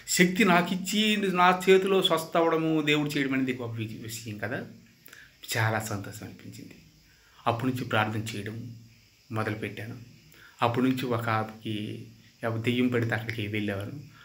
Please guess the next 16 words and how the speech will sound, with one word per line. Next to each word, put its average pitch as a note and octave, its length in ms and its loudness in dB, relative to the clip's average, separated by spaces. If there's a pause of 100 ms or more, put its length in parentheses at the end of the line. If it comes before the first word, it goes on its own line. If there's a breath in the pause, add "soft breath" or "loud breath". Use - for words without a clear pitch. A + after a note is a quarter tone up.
(180 loud breath)
ప్రార్థన A#2+ 440 2
చేస్తే A#2+ 240 -4
అప్పుడు A2+ 240 -6
ఆమెలో G#2 640 -2
దెయ్యం A2+ 340 0
బయటకు A2 280 -2
వచ్చింది. A2+ 460 -12 (1000 soft breath)
"మా, A2 220 0
నువ్వెవరు B2+ 460 8
యేసు D#3 320 6
నామంలో D3+ 320 8
చేస్తానో, C#3+ 500 2
వేరే C#3+ 300 10
నామం D3 300 6
తెలియదా D3 340 4
ఏదే?" D3 320 6